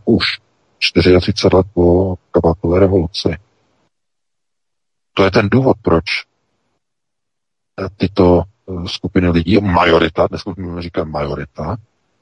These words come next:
proč majorita lidí volí takovéhle vlády.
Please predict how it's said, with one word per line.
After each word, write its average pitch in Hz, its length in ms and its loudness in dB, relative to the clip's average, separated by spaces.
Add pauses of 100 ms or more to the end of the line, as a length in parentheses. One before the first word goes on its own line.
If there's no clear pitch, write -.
(120)
proč 90 200 -2
majorita 82 500 2
lidí 85 560 0
volí 80 400 2 (120)
takovéhle 80 640 0
vlády. 82 480 0